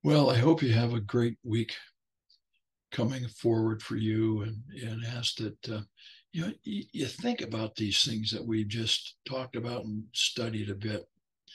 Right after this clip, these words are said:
And the thoughts of repentance, are you, uh, you know, is, is that a part of your life?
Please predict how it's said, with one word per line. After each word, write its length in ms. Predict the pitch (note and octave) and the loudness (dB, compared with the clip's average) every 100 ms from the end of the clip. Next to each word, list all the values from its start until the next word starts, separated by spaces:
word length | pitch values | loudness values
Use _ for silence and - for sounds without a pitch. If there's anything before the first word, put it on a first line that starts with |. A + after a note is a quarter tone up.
| - - - - _ | -20 -20 -20 -20 _
And 200 | C#3 C#3 | -4 -2
the 100 | C#3 | -2
thoughts 400 | - D3 D#3 D#3 | -2 -2 0 0
of 120 | D3+ | 0
repentance, 680 | C#3 B2 - A#2 A2 G2+ A2 | 0 -2 -4 -4 -4 -4 -4
are 160 | B2+ B2 | -2 -2
you, 280 | A2+ A2+ A#2 _ - - - - _ E3+ | 0 0 -4 _ -20 -20 -20 -20 _ -6
uh, 240 | C#3+ C3 - - - | -6 -6 -12 -16 -10
you 180 | F3+ | -8
know, 140 | A#2+ D3 - | -6 -8 -8
is, 260 | B2+ - - | -6 -6 -4
is 160 | B2+ | -2
that 160 | C3 C3+ | -2 -2
a 60 | C3 | -6
part 320 | - C3+ C3 | -6 -6 -4
of 100 | C3 | -4
your 140 | B2+ | -4
life? 340 | B2+ D3 - | -4 -6 -8